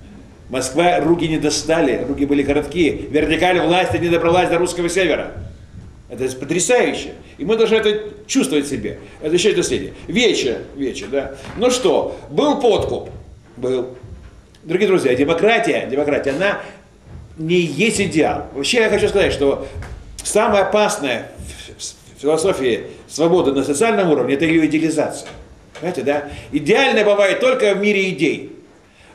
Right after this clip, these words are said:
Наш мир — это мир асимптот, мир, э, аппроксиматический, где есть приближение. Это мир, где неизбежно погрешности. Отсюда великая теория фи-, фаллибилизма Карла Поппера, что вот, вот нету вот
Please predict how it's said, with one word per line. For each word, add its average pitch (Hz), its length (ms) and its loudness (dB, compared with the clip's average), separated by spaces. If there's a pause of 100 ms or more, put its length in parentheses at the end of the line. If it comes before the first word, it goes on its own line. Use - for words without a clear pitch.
Наш 233 320 0
мир — 202 220 4
это 196 80 4
мир 214 140 4
асимптот, 202 640 -2
мир, 196 300 0
э, 180 60 -6 (220)
аппроксиматический, 185 880 -2
где 127 200 0
есть 180 140 2
приближение. 165 760 0 (360)
Это 147 160 0
мир, 208 200 2
где 190 120 2
неизбежно 202 480 2
погрешности. 202 720 -2 (280)
Отсюда 165 280 0
великая 165 360 0
теория 151 320 2
фи-, 139 100 -4
фаллибилизма 147 800 2 (200)
Карла 139 200 0
Поппера, 139 440 0
что - 140 -8
вот, - 260 0 (200)
вот 151 180 0
нету 175 240 2
вот 165 240 2